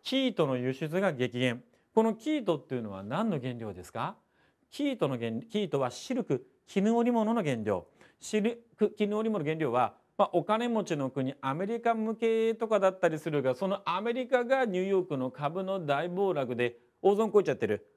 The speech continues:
ね、みんなもう大不況で困っちゃってる。売れないわけですよ。で、この生糸を作っている農家なんかが大打撃を食らって、ど不況、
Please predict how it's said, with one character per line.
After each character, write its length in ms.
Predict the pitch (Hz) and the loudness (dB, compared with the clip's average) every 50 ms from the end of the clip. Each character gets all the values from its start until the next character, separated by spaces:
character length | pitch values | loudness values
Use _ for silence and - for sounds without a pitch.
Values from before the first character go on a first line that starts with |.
| _ _ - | _ _ -2
ね、 100 | 190 196 | 0 2
み 120 | 196 214 | 4 4
ん 60 | 208 | 4
な 160 | 208 202 196 - - _ | 4 2 0 -2 -8 _
も 140 | - 202 175 | 0 0 2
う 20 | 147 | 4
大 180 | 165 180 196 | 4 2 2
不 40 | 185 | 4
況 100 | - 170 | 4 2
で 80 | 151 151 | 2 4
困 140 | 170 180 | 0 0
っ 20 | 165 | 0
ち 40 | 151 | 0
ゃ 20 | |
っ 40 | 113 | 0
て 60 | 117 | 2
る。 220 | 117 113 117 - - _ | 2 0 0 -4 -8 _
売 180 | - 135 160 196 | 0 2 4 4
れ 60 | 247 | 4
な 120 | 262 262 247 | 4 2 0
い 40 | |
わ 80 | 240 226 | -2 -2
け 80 | - 139 | -2 -2
で 80 | 117 | -4
す 60 | - | -4
よ。 140 | 117 98 - _ _ _ _ _ _ _ _ | -8 -10 -10 _ _ _ _ _ _ _ _
で、 320 | 208 196 247 233 180 - - - - _ | 4 6 6 6 6 4 0 -10 -6 _
こ 100 | - 190 | 0 2
の 100 | 190 190 | 2 2
生 180 | 185 - 220 220 | 0 0 0 0
糸 180 | 190 185 180 165 | 2 4 4 4
を 100 | 156 151 | 4 0
作 200 | - - 185 180 | -2 2 2 2
っ 20 | |
て 240 | - - - 160 147 | 2 4 2 2 4
い 60 | 139 | 4
る 280 | 135 135 131 135 - _ - | 2 0 -2 -4 -10 _ -2
農 240 | 175 175 180 180 170 | 2 4 4 4 6
家 240 | - 151 143 143 - _ _ | 4 4 4 2 -2 _ _
な 140 | - 151 151 | 0 0 0
ん 80 | 151 147 | 2 2
か 120 | 180 175 | 2 4
が 120 | 175 185 160 | 4 4 2
大 640 | 147 120 139 139 135 147 165 175 190 202 214 202 | 2 0 0 0 2 2 2 2 2 2 0 2
打 180 | 185 220 214 220 | 2 2 2 2
撃 320 | 208 214 208 208 - 196 | 2 0 -2 0 0 0
を 80 | 190 190 | 2 2
食 160 | 185 190 156 | 2 2 2
ら 80 | 143 135 | 2 2
っ 100 | 131 - | 2 2
て、 240 | 135 131 123 - - - _ _ _ _ 127 | 2 2 2 0 -8 -20 _ _ _ _ -10
ど 340 | 120 117 107 101 131 147 | -8 -8 -6 -4 -2 -2
不 80 | 139 - | -2 2
況、 260 | - 170 139 107 - | 4 4 4 4 0